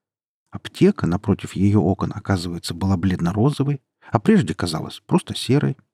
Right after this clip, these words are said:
Нянина сумка из кожи землистого цвета отливала кофейным золотом с янтарными бликами, а запах булочной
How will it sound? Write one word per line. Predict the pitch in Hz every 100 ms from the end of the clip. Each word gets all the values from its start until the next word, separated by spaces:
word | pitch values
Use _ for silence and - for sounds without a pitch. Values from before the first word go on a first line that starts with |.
| _ _ _ _ -
Нянина | 113 113 107
сумка | - 175 - 87
из | -
кожи | - 92 87
землистого | 90 98 90 - 87
цвета | - 92 90 71
отливала | 85 87 87 85 90
кофейным | 92 - 85 - 82
золотом | - 95 139 - 127
с | -
янтарными | 117 - - 95 120
бликами, | 127 160 - - 127 _ _ _ _ _ -
а | 92
запах | 85 - - -
булочной | 98 185 185 - - -